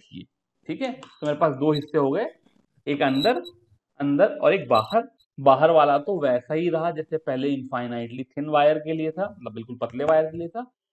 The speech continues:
अंदर वाले में क्योंकि I enclosed इस बार I नहीं रहा, इसलिए magnetic field basically ऐसा नहीं हुआ कि वन by R से vary करते करते जब small r को ज़ीरो किया तो वो infinite चली गई,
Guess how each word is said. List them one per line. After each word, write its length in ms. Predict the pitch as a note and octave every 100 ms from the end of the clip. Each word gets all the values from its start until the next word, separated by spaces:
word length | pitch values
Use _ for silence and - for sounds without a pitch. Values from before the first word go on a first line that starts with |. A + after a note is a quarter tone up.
| _ -
अंदर 320 | D#3 D#3+ G3
वाले 360 | F#3+ D3+ C3+ C3+
में 240 | E3 B3+ C#4
क्योंकि 500 | - _ - D#3 F#3 -
I 160 | C3 C#3 F#3+
enclosed 520 | F#3+ F3 F3 D3 D#3+ D3+
इस 120 | C#3+
बार 200 | D3+ D#3
I 260 | B2 B2 D#3
नहीं 180 | C#3 B2
रहा, 320 | A2+ B2 G#3 - _ _ _
इसलिए 280 | D3+ C3 E3+
magnetic 600 | F3 B2+ B2+ B2 B2+ E3
field 380 | - D#3 A3 D4 C#4 _ _ _ _ _ _ _ _
basically 400 | C#3+ C#3+ C#3 D3+
ऐसा 240 | C#3 - D#3
नहीं 140 | D3
हुआ 160 | D3 E3
कि 120 | F3
वन 240 | D3+ C#3+
by 120 | C#3 C#3 C3
R 140 | C3 C3
से 140 | D3+ - _ _ _ _ _ _ -
vary 300 | C#3 C3 C#3+
करते 280 | C#3 C#3+
करते 240 | C#3 B2+ C#3+
जब 140 | D3
small 320 | C#3+ C#3 C3
r 180 | C3 B2+
को 100 | C3+ B2+
ज़ीरो 260 | B2 C3+
किया 260 | C#3 C3+ B2+
तो 100 | C3+
वो 120 | D#3+
infinite 640 | E3+ C#3+ C3+ B2 A#2+ B2+ B2+
चली 180 | A2+ G#2
गई, 160 | A2